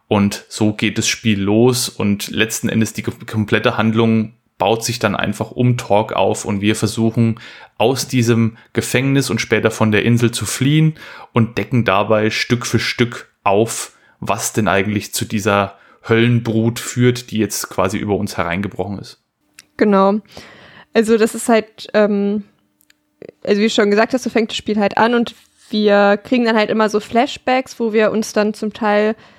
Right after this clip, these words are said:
Speaker 2: zu unserer eigenen Vergangenheit irgendwie etwas dazu lernen oder zum Teil halt auch über die Insel, über die Geschichte dieser Insel und die Monster und so weiter. Und so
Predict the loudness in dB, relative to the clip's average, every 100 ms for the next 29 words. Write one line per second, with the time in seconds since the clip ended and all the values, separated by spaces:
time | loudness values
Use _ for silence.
0 | _ _ _ _ _ _ -6 -2 0 2
1 | 2 2 0 0 0 0 0 0 -2 0
2 | -4 -2 -4 -4 -4 -2 -4 -4 -6 0
3 | 4 4 2 2 2 2 -2 -4 0 2
4 | 2 2 2 2 0 -8 0 0 0 -6
5 | -2 0 0 2 4 4 2 -2 -2 -2
6 | 0 2 0 -2 0 0 0 0 0 0
7 | -2 0 0 0 -2 -6 -4 -2 0 -2
8 | -2 -4 -4 -6 0 2 2 2 0 0
9 | -20 -20 -20 -2 0 4 4 6 4